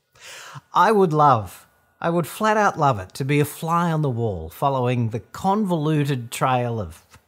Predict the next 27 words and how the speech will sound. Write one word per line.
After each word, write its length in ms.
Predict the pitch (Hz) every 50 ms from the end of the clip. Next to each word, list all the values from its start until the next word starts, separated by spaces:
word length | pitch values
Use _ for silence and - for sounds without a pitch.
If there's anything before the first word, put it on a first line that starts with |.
| _ _ _ _ _
so-called 760 | - - - 143 135 170 180 - - - 147 147 143 139 120
logic, 640 | 135 135 143 151 160 139 120 143 123 104 - - - - - - - - - - -
which 260 | 202 - - - -
concluded 720 | 202 196 190 - - 240 294 285 254 196 160 131 101 - - _ _ _ _ _ _ _ _
that 180 | - 156 151 117
this 280 | - 214 214 - - -
whole 440 | 139 180 170 175 170 165 - - - _ _ _ _ _ _ _ _ _
concept 840 | - - 214 220 240 226 - - - 135 87 - - - - - - _ - _ _ _ _ -
was 160 | 160 - -
a 20 |
good 240 | 101 101 127 139 131
idea. 640 | 135 127 120 117 113 107 131 127 123 110 90 - - - - - - -
See, 320 | - - 262 277 269 247 - _ _ - - -
last 420 | 226 247 269 294 294 294 - -
week, 420 | 202 214 180 147 135 107 - - - _ _ _ _ _ _ _
you 160 | - 165 226 -
could 220 | - 240 175 170
buy 240 | 180 165 160 151 - -
old, 300 | 170 185 196 208 202 - -
ugly, 340 | 180 185 175 165 170 160 151
poverty 480 | - 139 156 160 156 165 - 165 160
Civic 540 | 147 - - 180 165 131 120 113 - - - _ _ _ - - - - - _ _
for 160 | - - 123
about 380 | 101 101 123 117 120 - - -
thirty-one 640 | - - 131 135 131 127 123 117 117 107 107 107 107
thousand 580 | - - 110 98 98 101 95 - 98 95 87
bucks. 500 | - - - - - - - - - -